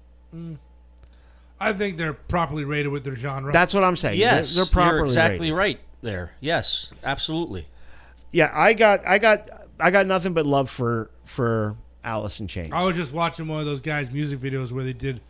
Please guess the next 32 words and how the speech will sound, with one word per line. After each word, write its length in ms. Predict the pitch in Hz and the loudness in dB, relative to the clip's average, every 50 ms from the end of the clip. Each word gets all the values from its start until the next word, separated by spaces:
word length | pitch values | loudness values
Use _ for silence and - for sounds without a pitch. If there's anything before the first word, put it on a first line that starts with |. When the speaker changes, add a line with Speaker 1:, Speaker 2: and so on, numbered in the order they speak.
| - - - - - - - | -20 -20 -20 -20 -20 -10 -2
Speaker 1:
they 100 | 165 175 | -2 0
do 160 | 156 185 180 | 2 2 2
a 40 | 160 | 2
whole 300 | 123 156 202 196 185 180 | 4 4 4 4 6 4
album 380 | 175 175 175 170 165 160 147 147 | 4 4 4 4 2 0 0 -2
in 80 | 147 | -4
other 220 | 160 160 151 151 143 | -4 -2 -2 -2 -2
styles. 680 | - - 151 143 143 147 156 165 180 165 - - - - - - - - - - | -4 -4 -4 -2 0 0 0 0 -2 -4 -6 -10 -18 -20 -20 -20 -20 -20 -20 -8
Speaker 2:
Yeah. 160 | - 160 135 113 | 0 2 2 4
Speaker 1:
And 80 | - | 2
they 60 | 156 | 0
did 220 | 143 143 151 131 104 | -2 -2 -6 -6 -4
Dirt. 360 | 147 147 147 160 156 - - - | -4 -4 -4 -4 -6 -8 -16 -18
<laughs> 1160 | - - - - - - - - - - - - - - - - - - - - - - - | -18 -20 -20 -20 -20 -20 -20 -20 -20 -20 -20 -20 -20 -20 -20 -20 -20 -20 -20 -20 -20 -12 -8
And, 720 | 143 120 - - 196 - - 165 156 - - - - - - - - - - - - - - - - - - - - - - - | -6 -6 -2 -2 -2 -2 0 0 -2 -2 -4 -18 -18 -20 -20 -20 -20 -20 -20 -20 -20 -20 -20 -20 -20 -20 -20 -20 -20 -20 -14 -8
you 360 | 170 175 170 147 120 - 285 262 | -6 -4 -4 -6 -6 -2 2 2
know, 140 | 233 156 - - - - - - | 2 2 0 -4 -18 -20 -20 -14
yeah, 180 | - - 254 247 | -6 -4 -2 0
honestly, 460 | - 269 302 311 294 214 - 254 254 | 4 4 6 6 6 4 2 0 0
it's 120 | 269 247 - | 0 -2 -2
pretty 260 | - 254 247 220 170 | -2 0 0 0 0
terrible 460 | - 196 196 214 208 175 180 185 170 | 2 4 4 4 4 4 2 2 2
in 60 | 147 151 | 0 0
any 120 | 165 175 | -2 -2
style 400 | 156 - - 170 185 208 208 202 | -2 -2 0 0 4 4 4 4
for 160 | 202 - 196 | 2 0 -4
me. 320 | 185 208 196 240 226 - - - - - - - - - - - - - - - - - - - - - - - - - - | -2 -2 -2 -2 -4 -6 -12 -20 -20 -20 -20 -20 -20 -20 -20 -20 -20 -20 -20 -20 -20 -20 -20 -20 -20 -20 -20 -20 -20 -20 -12
Speaker 2:
Nah. 300 | - 240 269 277 269 269 - - - - - - - - | -6 -2 0 2 2 2 0 -4 -14 -20 -20 -20 -18 -8
Speaker 1:
I'm 180 | - - 214 208 | -4 -4 -4 -2
not 200 | 196 196 196 - | -2 -4 -4 -4
a 60 | 175 | -8
fan. 340 | - - 208 240 208 127 101 | -10 -8 -8 -6 -6 -6 -8